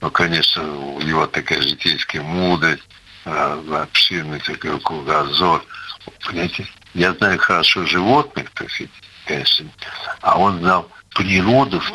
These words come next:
целом, так сказать, и, главное, людей, понимаете. Он так любил и знал людей. И, конечно, это был вот настоящий вот журналист от Бога, как говорят,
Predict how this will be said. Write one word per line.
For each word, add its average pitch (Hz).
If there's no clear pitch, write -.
целом, 123
так -
сказать, -
и, 110
главное, 104
людей, 87
понимаете. 78
Он -
так -
любил 82
и 73
знал 73
людей. 78
И, -
конечно, -
это 67
был 73
вот 71
настоящий 78
вот -
журналист 87
от 76
Бога, 107
как 71
говорят, 73